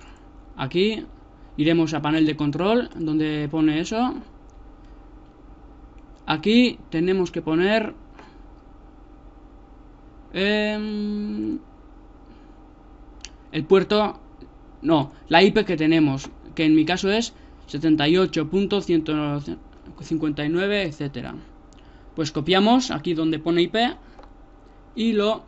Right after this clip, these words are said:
pegamos en Your Streaming Server. El puerto, pues también. Iremos, aquí pone port,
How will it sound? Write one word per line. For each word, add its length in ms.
pegamos 480
en 140
Your 140
Streaming 520
Server. 440
El 140
puerto, 580
pues 160
también. 560
Iremos, 400
aquí 200
pone 380
port, 420